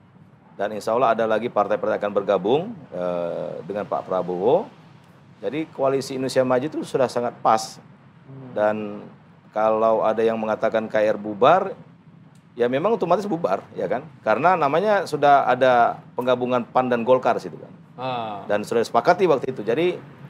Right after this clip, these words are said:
Speaker 1: eh, koalisi Indonesia Maju itu kesepakatan, eh, para ketua umum parpol. Jadi bukan maunya Bang Jul, bukan hanya maunya Pak Prabowo, tapi kesepakatan semua ketua umum parpol dan bisa terima.
Speaker 2: Dibicarakan tapi itu memang?
Speaker 1: Dibicarakan.
Speaker 2: Karena Caimin kayaknya,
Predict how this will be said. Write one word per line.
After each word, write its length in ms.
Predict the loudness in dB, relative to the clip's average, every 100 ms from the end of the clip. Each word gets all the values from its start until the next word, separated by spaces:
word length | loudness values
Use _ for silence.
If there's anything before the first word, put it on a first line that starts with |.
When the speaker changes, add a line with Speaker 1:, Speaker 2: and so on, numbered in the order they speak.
| -20 -6
Speaker 1:
eh, 640 | 0 4 4 4 4 2 0
koalisi 280 | 2 0 0
Indonesia 200 | -2 0
Maju 200 | 2 0
itu 120 | -2 -2
kesepakatan, 1080 | -2 -2 -2 0 0 0 2 2 2 0 -10 -20 -20 -20 -20 -20 -10
eh, 140 | -6 0
para 260 | 4 4
ketua 200 | 0 -4
umum 140 | -4 -2
parpol. 380 | -2 -2 -4
Jadi 160 | -2 -2
bukan 240 | -2 -2
maunya 280 | -2 -2 -2
Bang 240 | -2 0 2
Jul, 240 | 4 4
bukan 240 | 4 -2 -2
hanya 260 | -4 -4
maunya 340 | -2 -4 -2 -4
Pak 260 | -2 -4 -2
Prabowo, 320 | 0 2 2
tapi 400 | 2 0 -2 -2 -12 -18 -18 -12
kesepakatan 600 | -4 2 2 4 2 2
semua 460 | 0 -4 -2 -2 -4 -12 -16
ketua 200 | -10 -8
umum 80 | -4
parpol 220 | -4 -2
dan 100 | -2
bisa 200 | 2 0
terima. 400 | 0 -4 -6 -10
Speaker 2:
Dibicarakan 560 | -6 -4 0 2 2 0
tapi 200 | -4 -6
itu 80 | -6
memang? 180 | -10 -16 -8
Speaker 1:
Dibicarakan. 360 | -2 4 6 6
Speaker 2:
Karena 140 | 4 -2
Caimin 400 | -2 -2 0 0
kayaknya, 320 | 2 2 0